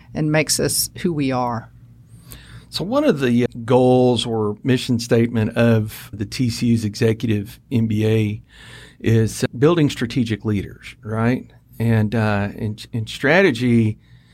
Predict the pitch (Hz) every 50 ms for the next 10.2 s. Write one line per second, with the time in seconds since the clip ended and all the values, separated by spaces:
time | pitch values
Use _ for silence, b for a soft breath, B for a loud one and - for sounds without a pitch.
0 | b b b b b b b _ - 117 117 120 117 113 110 107 107 104 104 95
1 | - - - - 113 104 - 135 131 143 131 117 120 - 131 123 120 - 117 110
2 | 110 107 - - - 127 117 117 - - - _ - 123 123 120 117 113 110 117
3 | 117 117 117 117 113 113 - - 110 104 104 101 104 104 107 107 110 113 113 110
4 | 117 113 117 110 107 104 101 110 113 113 110 113 113 120 - - - 131 139 143
5 | - 123 107 - - 113 104 101 101 101 - - - 117 104 104 101 - 131 110
6 | 110 110 110 110 113 117 117 110 107 95 104 101 101 127 139 151 156 139 113 104
7 | 110 - - 127 113 - - 117 110 110 110 - 113 107 104 - 107 107 - -
8 | 107 104 98 - - - 127 - - - 120 117 110 110 98 - 104 113 107 104
9 | 98 110 104 98 101 113 - - 107 101 - - - - - - - 117 110 110
10 | 117 - -